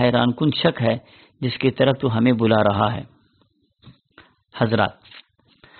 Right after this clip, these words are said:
حضرات انبیاء علیہم الصلاۃ والسلام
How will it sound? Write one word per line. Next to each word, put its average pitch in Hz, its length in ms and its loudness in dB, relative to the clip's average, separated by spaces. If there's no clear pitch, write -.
حضرات 165 340 2
انبیاء 151 440 0
علیہم 151 200 0
الصلاۃ 135 440 -2
والسلام 120 600 0